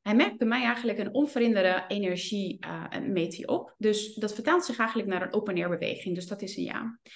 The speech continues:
Maar op het moment dat ik zeg van, hey, ik ga vandaag de hele dag op het strand liggen. Nou ja, dat klopt niet. Ik kan het jou wel heel leuk gaan vertellen. Je, je gelooft me misschien wel, mijn mooie bruine ogen. Maar hij meet bij mij eigenlijk een stressreactie op. Dus dat vertaalt zich eigenlijk naar deze beweging.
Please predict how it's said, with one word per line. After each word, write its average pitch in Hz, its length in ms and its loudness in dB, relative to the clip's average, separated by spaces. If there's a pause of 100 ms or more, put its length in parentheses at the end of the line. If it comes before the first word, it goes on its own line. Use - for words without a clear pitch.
(360)
Maar 247 120 4
op 285 60 6
het 330 80 8
moment 330 280 10
dat 370 120 4
ik 254 100 4
zeg 233 260 0
van, 233 140 4
hey, 311 380 2
ik - 300 -2
ga 214 240 0
vandaag 220 280 4
de 214 80 2
hele 311 240 4
dag 233 200 2
op 226 60 -6
het - 100 -6
strand 233 340 2
liggen. 185 520 0
Nou 196 160 0
ja, - 420 -2
dat 240 160 2
klopt 269 240 4
niet. 175 180 0
Ik 226 100 -2
kan 254 120 4
het 247 100 2
jou 247 160 6
wel 262 100 6
heel 240 120 6
leuk 226 160 0
gaan 208 160 0
vertellen. 226 460 0
Je, 202 260 -6
je 202 100 4
gelooft 208 320 2
me 233 60 6
misschien 190 300 0
wel, 170 240 2
mijn 180 380 0
mooie 185 340 0
bruine 175 280 2
ogen. 240 420 0 (400)
Maar 220 140 6
hij 311 160 4
meet 349 180 6
bij 220 80 4
mij 254 180 4
eigenlijk 247 360 2
een 196 200 0
stressreactie 180 920 -2
op. 170 100 -6
Dus 196 120 -8
dat 262 120 0
vertaalt 285 300 0
zich 247 120 -6
eigenlijk 233 320 0
naar 185 140 -4
deze 190 340 2
beweging. 175 880 -4